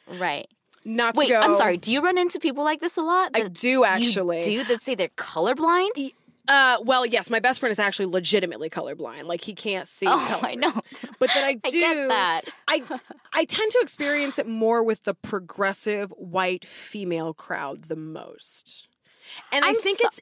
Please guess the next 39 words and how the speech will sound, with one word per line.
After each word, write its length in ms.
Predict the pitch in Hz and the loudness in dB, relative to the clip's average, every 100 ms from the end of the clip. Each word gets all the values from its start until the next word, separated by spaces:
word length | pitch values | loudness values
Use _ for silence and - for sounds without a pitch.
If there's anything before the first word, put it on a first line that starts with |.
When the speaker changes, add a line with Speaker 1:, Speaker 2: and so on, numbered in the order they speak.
| 226 | -2
Speaker 2:
innocent. 540 | 233 240 302 - 392 381 | 0 0 -2 -2 -4 0
I 120 | 294 | -2
think 240 | - 294 | 0 -4
it's 120 | - 427 | -2 0
innocent. 420 | 226 190 196 190 | 0 -2 -4 -2
I 80 | 226 | -2
don't 400 | 185 240 247 - | 0 0 0 0
think 260 | 190 214 | 0 0
that 100 | 254 | 0
Speaker 1:
Ugh. 120 | 208 220 | -2 -2
Speaker 2:
they, 180 | 220 185 - _ _ - | -2 -4 -20 _ _ 0
I 60 | |
don't 100 | 320 | 0
think 120 | 349 294 | 2 -2
they 80 | |
mean 540 | 247 233 233 240 233 220 | -4 -4 -2 0 0 0
this 160 | 190 | -4
problematic 640 | - 220 196 190 185 180 170 | -4 -2 -2 -2 -4 -4 -6
statement 420 | - 202 180 175 | -4 -4 -4 -6
in 100 | 180 | -6
the 80 | 175 | -6
way 280 | 175 180 185 | -2 -2 -2
that 160 | 175 165 | -6 -6
an, 160 | 175 - | -8 -6
a 80 | 185 | -4
minority 640 | 180 180 185 185 180 180 | -2 -2 -2 0 0 -2
would 220 | 170 170 | -4 -6
receive 600 | 165 - - - 180 170 - | -8 -10 -8 -8 -6 -8 -10
it. 120 | - | -10
Speaker 1:
<laughs> 40 | |
Speaker 2:
I 200 | 233 247 202 - - | -6 -6 -8 -12 -2
Speaker 1:
Right. 160 | 247 262 | 0 0
Speaker 2:
think 240 | 247 339 | 0 0
what 100 | 320 269 | 0 2
they're 100 | 240 | 0
trying 380 | - - 202 185 | 0 -2 -2 -2
to 80 | |
say 640 | 180 - 208 190 180 170 170 185 | -4 -2 0 0 0 -2 -4 -2
is, 460 | 175 165 165 - | 0 0 -4 -8